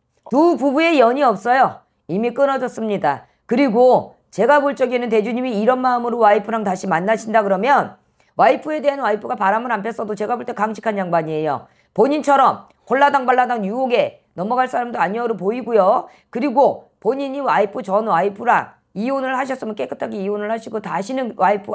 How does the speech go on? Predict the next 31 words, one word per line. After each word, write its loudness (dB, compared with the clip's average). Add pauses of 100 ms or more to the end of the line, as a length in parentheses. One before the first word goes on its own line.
앞길에 -2 (180)
막지 -4
마세요. 0
그 0
이유는, 0 (200)
자, 2 (300)
본인도 2
박승무당에, 2
조용히 -2
해. -10 (360)
본인도 4
박승무당에 2
끼가 2
있어. 4 (240)
그러다 6
보니까 2
이 0
유혹에서 0
넘어가고 2
지금 -4
오갈 2
데 0
없고 -2
전적밖에 -2
없겠다 0
하면서 -2
희생하고 -2
살겠다. -2 (380)
본인이 0
그러면서도 0 (1000)
이렇게 2